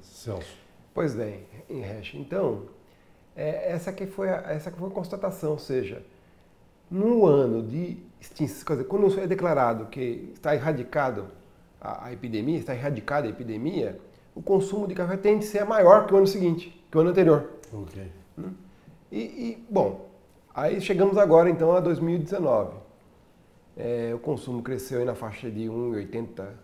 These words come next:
Speaker 2: um, eu tô sempre usando dados da O E C, tá? Se pegar dados de outra, de outra agência, pode dar diferença. Os dados da O E C, então, é, deu um e setenta e oito, acho que entre, é, dois mil e dezenove e dois mil e dezoito,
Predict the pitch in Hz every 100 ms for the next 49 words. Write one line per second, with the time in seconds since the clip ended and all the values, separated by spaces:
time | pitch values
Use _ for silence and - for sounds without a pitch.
0 | - 135 139 - - _ - - 208 196
1 | 226 185 196 185 170 160 170 180 - -
2 | 165 - - - _ _ _ _ - 135
3 | 131 131 131 131 147 - 123 117 123 -
4 | - 147 127 131 117 127 143 170 - 127
5 | 147 131 139 208 175 113 95 104 107 131
6 | - 156 165 175 - 135 165 - - _
7 | _ _ _ _ _ - 127 170 170 185
8 | - - 139 143 139 139 139 147 175 185
9 | 160 - - 143 123 107 117 160 131 110
10 | 113 107 117 113 113 110 110 98 95 -
11 | _ _ _ - _ - 98 110 110 113
12 | 117 123 120 113 113 123 143 139 131 135
13 | 120 117 95 -